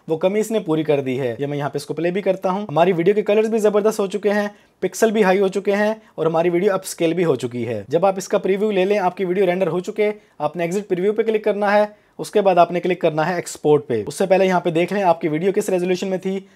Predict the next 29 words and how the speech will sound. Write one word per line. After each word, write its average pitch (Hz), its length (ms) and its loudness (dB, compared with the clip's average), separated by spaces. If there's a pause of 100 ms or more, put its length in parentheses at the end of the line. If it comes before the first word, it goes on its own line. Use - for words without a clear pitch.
(140)
हमारी 156 240 0
वीडियो 185 220 2
इस 220 160 -2
रेजोल्यूशन 190 440 0
में 190 140 -4
थी 196 260 -4 (200)
और 165 100 -4
अब 196 140 -4
हमारी 165 240 -2
वीडियो 165 280 -4
इस 208 160 -4
रेजोल्यूशन 156 380 -2
में 190 100 -6
आ 135 140 0
चुकी 123 300 -10
है। 113 240 -10
इस - 160 -6
सॉफ्टवेयर 220 260 2
ने 214 60 0
हमारी 190 220 2
वीडियो 175 240 0
की 226 100 -2
रेजोल्यूशन 175 440 0
को 151 160 -2 (380)
थ्री 233 180 -4
थर्टी 226 280 -2 (120)
एट 220 220 2
परसेंट 202 340 -4
तक 214 180 0